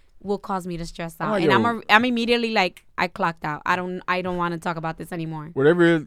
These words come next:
Speaker 2: it is that we decide to do as for our guests, just come. Just show up. 'Cause trust me, that, that's how
Speaker 1: Yeah.
Speaker 2: much thought we probably <laughs> put into it. Just, just, just
Speaker 1: Yeah.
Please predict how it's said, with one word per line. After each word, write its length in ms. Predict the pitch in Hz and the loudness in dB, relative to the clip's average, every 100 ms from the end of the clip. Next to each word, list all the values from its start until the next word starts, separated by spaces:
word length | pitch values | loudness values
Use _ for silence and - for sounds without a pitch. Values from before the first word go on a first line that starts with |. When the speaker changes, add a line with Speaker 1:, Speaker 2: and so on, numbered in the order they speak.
| - | -6
Speaker 2:
it 140 | 123 | -2
is 100 | 127 | 0
that 140 | 127 117 | 0 -2
we 80 | 120 | -2
decide 280 | 110 110 104 | -4 -4 -4
to 80 | |
do 380 | 104 117 123 127 - | -4 -2 -4 -8 -12
as 180 | 110 - | -12 -10
for 340 | 110 104 101 | -8 -8 -6
our 100 | 101 | -8
guests, 360 | 101 120 147 _ _ _ | -4 -6 -6 _ _ _
just 220 | - 349 - | -16 -16 -10
come. 340 | - 127 185 _ _ _ _ - | -8 -6 -8 _ _ _ _ -18
Just 140 | - | -8
show 180 | 220 117 | -4 -4
up. 200 | 117 - - 170 _ _ _ | -4 -8 -14 -20 _ _ _
'Cause 100 | - | -2
trust 160 | 170 143 | 2 2
me, 80 | 117 131 | 0 0
that, 100 | 127 | 0
that's 100 | 143 | 0
how 60 | 165 | 0
Speaker 1:
Yeah. 60 | |
Speaker 2:
much 80 | 151 | 0
thought 220 | 156 127 | 0 0
we 180 | 104 135 | 0 0
probably 260 | 127 107 120 | 0 -2 0
<laughs> 80 | - | 2
put 80 | 233 | 4
into 240 | 165 165 | 4 2
it. 140 | 135 | 0
Just, 140 | 147 - | -2 -4
just, 140 | 269 | -2
just 100 | 254 | 2
Speaker 1:
Yeah. 140 | 311 | 2